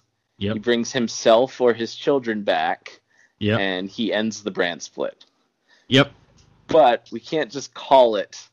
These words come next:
Speaker 2: He either ends or restarts a brand split.
Speaker 1: <laughs>
Speaker 2: Um, but we can't just call it the same things that we've always called it. That's why the draft became the Superstar Shakeup for two years.
Speaker 1: <laughs>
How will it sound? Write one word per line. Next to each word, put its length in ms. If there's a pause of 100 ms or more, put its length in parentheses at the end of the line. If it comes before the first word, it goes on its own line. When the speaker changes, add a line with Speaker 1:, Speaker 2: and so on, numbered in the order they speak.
(360)
Speaker 2:
He 160
either 220
ends 400
or 240
restarts 640
a 60
brand 320
split. 300 (360)
Speaker 1:
<laughs> 40 (600)
Speaker 2:
Um, 560 (300)
but 140
we 100
can't 240
just 200
call 420
it 180
the 80
same 400
things 460
that 140
we've 140
always 300
called 420
it. 200
That's 200
why 420 (340)
the 100
draft 720
became 420
the 80
Superstar 560
Shakeup 640
for 180
two 200
years. 800
Speaker 1:
<laughs> 20